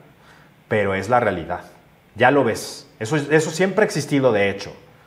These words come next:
Hoy en día es más oculto por todas las cosas como están. Yo digo que siempre ha sido oculto.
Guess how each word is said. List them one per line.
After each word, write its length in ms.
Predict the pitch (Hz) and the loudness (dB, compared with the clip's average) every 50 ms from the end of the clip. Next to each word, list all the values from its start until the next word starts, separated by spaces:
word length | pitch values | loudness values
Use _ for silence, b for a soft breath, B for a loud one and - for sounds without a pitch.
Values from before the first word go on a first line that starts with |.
| b b b - - | b b b -2 2
Hoy 240 | 135 151 175 175 | 4 6 6 6
en 140 | 165 156 151 | 4 2 2
día 340 | 147 156 165 170 170 165 165 - | 2 4 4 6 4 4 2 -2
es 260 | 123 117 - - - | -6 -6 -8 -8 -4
más 240 | 113 110 110 - - | -4 -2 -2 -2 -6
oculto 580 | 113 - - - 175 208 220 214 208 202 - | -10 -12 -6 -2 0 0 0 0 0 -2 -2
por 160 | - 117 - - | -2 -4 -4 0
todas 160 | 123 123 117 | 0 0 0
las 120 | 98 - | 0 -2
cosas 200 | - 113 107 98 | -6 -8 -10 -10
como 160 | - 95 90 | -10 -10 -10
están. 440 | 87 - - 147 151 160 170 165 B B B B B B B - | -10 -4 -2 0 0 0 -2 -4 B B B B B B B -4
Yo 80 | 143 | -2
digo 140 | 170 175 165 | 0 0 0
que 100 | - - | -2 -4
siempre 340 | - 175 202 208 175 156 123 | -4 -4 -4 -2 -2 -4 -4
ha 20 | |
sido 240 | 110 - 113 101 92 | -4 -4 -4 -4 -4
oculto. 440 | 87 - 98 87 78 71 - - | -4 -6 -8 -10 -10 -12 -14 -18